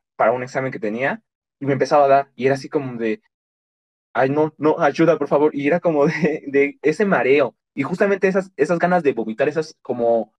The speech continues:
náuseas de sacar algo, pero en sí no sacar nada. Incluso me to-, me pasó una vez que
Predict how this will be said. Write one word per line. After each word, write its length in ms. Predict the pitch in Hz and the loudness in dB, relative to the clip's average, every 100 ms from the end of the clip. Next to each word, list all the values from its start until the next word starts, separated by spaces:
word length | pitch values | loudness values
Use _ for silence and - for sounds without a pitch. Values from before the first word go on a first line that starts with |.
| _ | _
náuseas 600 | 120 127 135 131 143 151 | -14 -6 -2 -2 -2 -4
de 380 | 127 110 107 107 | 0 0 2 0
sacar 400 | 110 120 - 135 | -4 -8 -2 0
algo, 220 | 139 143 | 2 -2
pero 140 | 127 120 | -8 -12
en 60 | |
sí 80 | 135 | -8
no 120 | 151 151 | -6 -8
sacar 400 | - 123 131 135 | -8 -6 -2 -2
nada. 400 | 131 135 131 - _ _ _ _ _ _ _ _ _ _ _ _ | 0 0 0 -2 _ _ _ _ _ _ _ _ _ _ _ _
Incluso 460 | - 147 160 180 196 | -4 -2 0 0 0
me 140 | 180 | 0
to-, 120 | - 113 | 0 -2
me 120 | 117 | -2
pasó 160 | 120 143 | -2 0
una 80 | 147 | 2
vez 140 | 151 - | 0 0
que 260 | 151 113 | 0 0